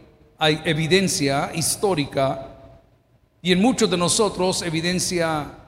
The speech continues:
externa de creer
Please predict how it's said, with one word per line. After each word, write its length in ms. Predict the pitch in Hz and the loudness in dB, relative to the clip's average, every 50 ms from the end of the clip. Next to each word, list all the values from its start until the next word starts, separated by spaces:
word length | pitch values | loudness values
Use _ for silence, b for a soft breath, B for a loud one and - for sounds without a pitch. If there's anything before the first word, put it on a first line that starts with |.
| _ _ _ - - | _ _ _ -10 -8
externa 840 | 180 - - - - - - 226 226 185 160 156 156 156 156 - - - - - - - - _ _ _ _ _ _ _ _ _ _ _ _ _ _ _ _ _ - | -6 -4 -4 -4 -2 2 2 2 4 2 2 0 0 0 -2 -4 -8 -14 -18 -20 -20 -20 -20 _ _ _ _ _ _ _ _ _ _ _ _ _ _ _ _ _ -6
de 180 | 139 156 143 | -4 -4 -2
creer 840 | - - 165 156 160 170 202 226 262 - - - - - - - - | 0 2 4 6 6 6 4 4 2 -2 -10 -14 -16 -18 -20 -20 -20